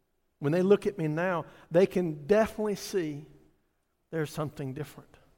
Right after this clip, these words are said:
Have you ever taken the opportunity to take, like, a photo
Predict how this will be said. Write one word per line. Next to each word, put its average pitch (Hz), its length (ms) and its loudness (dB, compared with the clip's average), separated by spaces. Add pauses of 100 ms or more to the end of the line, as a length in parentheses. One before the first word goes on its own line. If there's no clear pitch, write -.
(960)
Have 214 100 6
you 240 60 12
ever 254 120 12
taken 220 580 6 (400)
the 175 80 4
opportunity 185 520 4
to 156 60 -2
take, 185 220 4
like, 180 160 0
a - 60 -10
photo 185 760 4